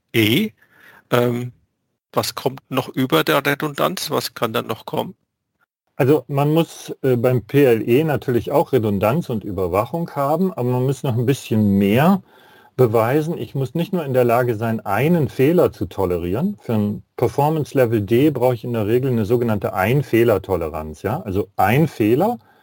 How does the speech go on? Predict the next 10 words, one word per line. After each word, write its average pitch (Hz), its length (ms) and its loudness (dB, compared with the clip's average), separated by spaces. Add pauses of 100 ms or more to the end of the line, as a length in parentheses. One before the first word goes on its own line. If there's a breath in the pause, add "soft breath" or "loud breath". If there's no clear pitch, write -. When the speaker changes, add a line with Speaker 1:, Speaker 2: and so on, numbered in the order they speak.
(380 soft breath)
Speaker 2:
in 101 160 -4
einem 123 380 2
Bauteil 131 500 2
darf 98 300 -2
nicht 135 220 -4
zum 127 160 -2
Ausfall 113 400 2
der 104 100 2
Sicherheit 87 480 -6
führen. 80 460 -8